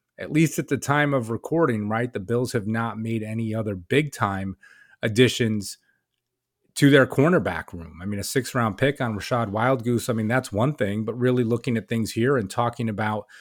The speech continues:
you know, a major free agent signing or an early round draft pick. Um, yeah, I don't see that happening, right? So when you talk about coming into camp,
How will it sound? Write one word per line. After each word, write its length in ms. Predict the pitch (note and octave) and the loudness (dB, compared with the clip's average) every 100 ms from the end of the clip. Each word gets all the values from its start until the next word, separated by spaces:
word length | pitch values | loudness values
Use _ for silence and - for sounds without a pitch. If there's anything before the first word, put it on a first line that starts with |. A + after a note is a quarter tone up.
| - - - | -20 -20 -8
you 80 | D#3 | -2
know, 160 | A#2+ - - - | -2 -4 -4 2
a 80 | |
major 340 | C#3 D3+ C#3+ C#3 | 6 6 4 2
free 280 | - C#3+ C3 | 2 2 2
agent 280 | G#2 G2+ | 0 -4
signing 440 | - F2 E2 D#2+ D#2+ | -8 -12 -14 -20 -16
or 240 | A2+ A2 | -6 -4
an 140 | A2+ A#2 D#3 | -2 -2 4
early 340 | D#3+ D#3 C3+ | 6 6 4
round 380 | A#2+ A2+ G#2+ G2 | 2 0 -2 -2
draft 360 | G2+ G2 - | -4 -4 -8
pick. 300 | - F#2 - - - | -12 -14 -16 -20 -8
Um, 440 | A2+ G#2+ G2 F#2+ - _ _ _ _ _ _ | -4 -2 -2 -6 -10 _ _ _ _ _ _
yeah, 180 | A#2+ D3+ | 2 4
I 100 | B2 | 4
don't 180 | A#2+ - | 0 -2
see 140 | - | 0
that 160 | C3+ A#2+ | 0 2
happening, 460 | A#2 D3 - F2+ E2+ | 2 0 0 -6 -4
right? 260 | G#2 C#3+ | -2 -2
So 120 | - | -2
when 140 | A2+ A2+ | -2 -4
you 80 | G2 | -2
talk 280 | C3 D3 | 0 0
about 260 | C#3+ B2 A2 | 0 0 -2
coming 300 | - G#2 F#2+ | -4 -4 -4
into 220 | F#2 G2+ | -8 -12
camp, 380 | - G2 F#2+ | -12 -10 -10